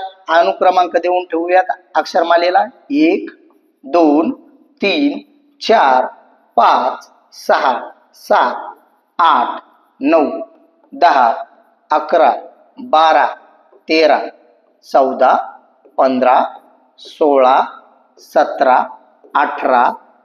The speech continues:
एकोणवीस, वीस, एकवीस, बावीस, तेवीस, चोवीस, पंचवीस, आणि सव्वीस. त्यानंतर सूचनेनुसार एच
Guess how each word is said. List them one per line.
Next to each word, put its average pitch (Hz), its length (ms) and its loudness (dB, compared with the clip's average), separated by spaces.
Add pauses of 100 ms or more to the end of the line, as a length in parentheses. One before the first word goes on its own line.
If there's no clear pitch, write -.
(140)
एकोणवीस, 151 920 0 (520)
वीस, 147 520 -4 (460)
एकवीस, 165 800 -2 (520)
बावीस, 147 580 0 (640)
तेवीस, 160 580 0 (640)
चोवीस, 170 680 0 (760)
पंचवीस, 180 580 0 (520)
आणि 175 180 0
सव्वीस. 120 520 -4 (420)
त्यानंतर 240 540 2 (280)
सूचनेनुसार 240 800 0 (340)
एच 233 440 2